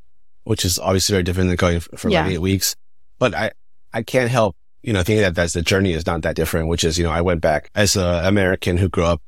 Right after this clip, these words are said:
Speaker 1: pretty American, especially, you know, like Ever. She's from the Midwest, from Ohio, but I grew up in Northern California, pretty white suburb, especially when I was first growing up. And again, like, thinking of myself much more as an American as opposed to, like, a Taiwanese American or Chinese American.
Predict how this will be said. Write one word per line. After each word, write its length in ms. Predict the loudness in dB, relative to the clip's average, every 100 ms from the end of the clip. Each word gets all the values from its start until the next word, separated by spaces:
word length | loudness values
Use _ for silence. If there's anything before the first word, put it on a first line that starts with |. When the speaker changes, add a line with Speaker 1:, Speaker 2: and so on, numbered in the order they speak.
| -2
Speaker 1:
pretty 180 | 2 2
American, 600 | 2 0 0 0 -2 -2
especially, 400 | 0 0 2 2
you 80 |
know, 260 | 2 0 -2 -6 -16 -14 0
like 160 | 2 4
Ever. 380 | 2 4 2 2
She's 180 | 2
from 140 | 4 4
the 80 | 4
Midwest, 420 | 4 4 4 4
from 160 | 0
Ohio, 420 | 0 2 2 4 2
but 140 | 2
I 80 | 0
grew 220 | 2 2
up 80 | 2
in 60 | 2
Northern 200 | 2 4
California, 540 | 2 0 2 2 2 -2 -8 -2
pretty 300 | 2 4 4
white 1000 | 2 -4 -12 -10 -8 0 4 4 0 0
suburb, 360 | 2 4 2
especially 380 | 2 4 4 4
when 140 | 2 2
I 60 |
was 220 | 2 2
first 200 | 2 2
growing 240 | 2 2 2
up. 180 | 0 -4 -18 -6
And 280 | -2 -2 -4
again, 300 | -4 0 0
like, 280 | -2 -8 -12 -8
thinking 240 | -2 0 2
of 60 |
myself 280 | 2 2 2
much 160 | 0 0
more 100 | 0
as 120 | 2
an 40 |
American 600 | 0 0 0 -2 -4 -4 -6 -14 -20 -18 -6
as 120 | -4
opposed 240 | 0 2 4
to, 60 |
like, 100 | 2
a 40 | 2
Taiwanese 340 | 0 2 2
American 440 | 0 0 0 0
or 80 | 0
Chinese 320 | 0 0 0
American. 500 | 0 -2 -2 -4 -6